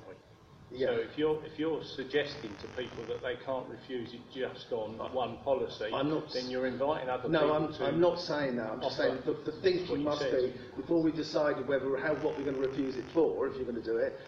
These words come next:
Speaker 2: you need to balance the proposal up. I would, while I'm on, I will also mention Gen one.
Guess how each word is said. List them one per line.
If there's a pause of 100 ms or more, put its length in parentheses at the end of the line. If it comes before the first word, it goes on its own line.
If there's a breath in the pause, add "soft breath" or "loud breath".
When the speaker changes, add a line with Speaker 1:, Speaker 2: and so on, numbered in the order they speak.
Speaker 2:
you
need
to
balance
the
proposal
up. (640 loud breath)
I
would,
while
I'm
on,
I
will
also
mention
Gen
one.